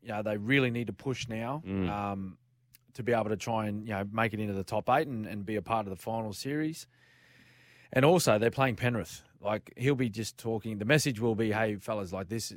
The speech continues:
Speaker 1: these are, this is the benchmark."
Speaker 2: Mm.
Speaker 1: Like, where are we at right now?
Speaker 2: Mm.
Speaker 1: No better time,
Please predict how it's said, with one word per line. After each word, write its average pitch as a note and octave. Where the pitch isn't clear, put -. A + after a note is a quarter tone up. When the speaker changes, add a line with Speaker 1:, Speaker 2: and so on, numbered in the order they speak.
Speaker 1:
these A#2
are, G2+
this C3+
is A2
the F#2+
benchmark." F#2+
Speaker 2:
Mm. F2
Speaker 1:
Like, F#2
where C3
are A2+
we G#2
at G2
right F#2
now? E2+
Speaker 2:
Mm. E2+
Speaker 1:
No C#3
better C#3+
time, C3